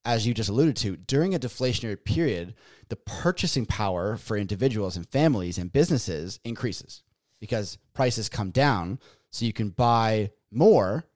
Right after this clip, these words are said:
of whatever good or service you're used to purchasing because the price is lowering.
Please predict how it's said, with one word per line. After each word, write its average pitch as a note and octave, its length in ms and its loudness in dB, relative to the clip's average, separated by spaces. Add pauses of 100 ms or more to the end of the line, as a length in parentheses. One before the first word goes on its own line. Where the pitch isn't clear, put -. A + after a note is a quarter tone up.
(280)
of A2 380 2 (100)
whatever G#2+ 360 -4
good G2 180 -4
or F#2+ 60 -6
service A2 420 -4
you're F2+ 160 -8
used C3 200 -2
to A2+ 60 -4
purchasing G2 560 -6
because G2 260 -8
the A2 60 -6
price - 460 2
is F#2+ 140 -12
lowering. B1 460 -14